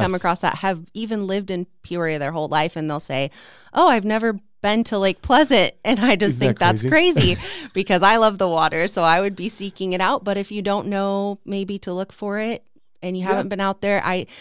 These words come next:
Speaker 1: there's so, the important thing to know is that there's so many ways to get out on the water out there and see the lake without having to have a boat or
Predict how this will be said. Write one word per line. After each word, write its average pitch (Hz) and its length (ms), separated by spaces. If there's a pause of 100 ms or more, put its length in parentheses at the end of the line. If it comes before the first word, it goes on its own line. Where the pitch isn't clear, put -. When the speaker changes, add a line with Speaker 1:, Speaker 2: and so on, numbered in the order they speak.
(160)
Speaker 1:
there's 226 200
so, 233 400
the 226 240
important 254 440
thing 233 160
to 220 80
know 190 240
is 175 160
that 170 160
there's 151 200
so 208 200
many 240 200
ways 196 460
to 190 140
get 175 160
out 165 220
on 180 120
the 180 100
water 165 540
out 165 300
there 160 340 (340)
and 170 160
see 214 220
the 233 140
lake 185 240
without 175 320
having 170 340
to 165 60
have 160 240
a 160 60
boat 160 440
or 151 300